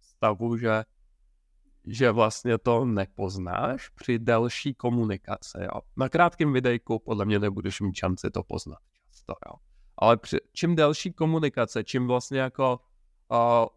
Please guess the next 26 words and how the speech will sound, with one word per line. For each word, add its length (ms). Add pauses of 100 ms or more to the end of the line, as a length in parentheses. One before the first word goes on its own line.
užší 480
komunikace, 760
tím, 380 (260)
tím 280
víc 360
tam 240
bude 400 (320)
cítit, 420
jestli 300
je 80
to 120
prostě, 480
jestli 320
je 120
tam 280
ta 120
lidskost, 640
nebo 260
jestli 280
je 80
to 160
robot. 340
To 140
znamená, 580 (600)
to 100
znamená, 840